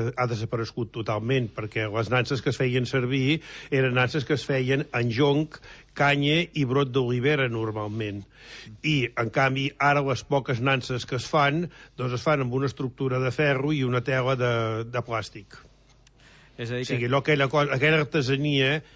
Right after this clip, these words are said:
Speaker 1: aquella artesania tan bonica de les nanses s'ha perdut, està pràcticament desapareixent.
Speaker 2: I, i es pesca,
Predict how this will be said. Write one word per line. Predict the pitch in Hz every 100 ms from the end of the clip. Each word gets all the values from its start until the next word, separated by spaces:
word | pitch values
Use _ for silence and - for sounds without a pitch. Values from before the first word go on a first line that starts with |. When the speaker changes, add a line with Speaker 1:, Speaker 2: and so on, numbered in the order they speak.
| - -
Speaker 1:
aquella | 110 139 135
artesania | 120 127 139 131
tan | 123 127 123
bonica | 135 127 127
de | 123
les | 127
nanses | 120 113 143 123
s'ha | - 123
perdut, | 127 107 101 101
està | 101 117 107 107 104 107 - - -
pràcticament | 135 135 120 127 123
desapareixent. | 107 107 104 95 95 95 - _ _ - - - -
Speaker 2:
I, | 147 160
i | 156
es | 139 -
pesca, | 165 - 208